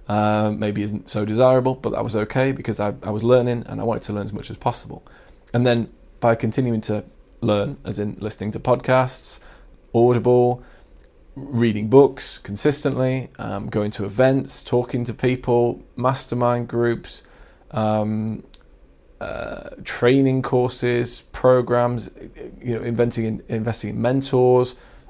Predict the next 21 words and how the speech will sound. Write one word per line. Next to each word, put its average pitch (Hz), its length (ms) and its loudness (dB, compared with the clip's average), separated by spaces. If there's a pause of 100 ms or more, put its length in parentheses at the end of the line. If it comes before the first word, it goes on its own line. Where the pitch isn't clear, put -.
(160)
Uh, 113 240 -2
I'm, 113 240 -4
I've - 60 -18
got - 140 -8
two, 120 640 0 (400)
uh, 110 460 -2
two, 131 220 2
what, 101 260 -6
two 113 140 0
point 104 220 -4
five 110 300 4
mentors, 110 360 -2
I 107 40 -2
guess 110 180 -6
you 110 60 -4
would 113 100 -6
say, 113 300 0 (400)
um, 110 400 4
at 113 120 -6
the 110 60 -6
moment. 135 500 4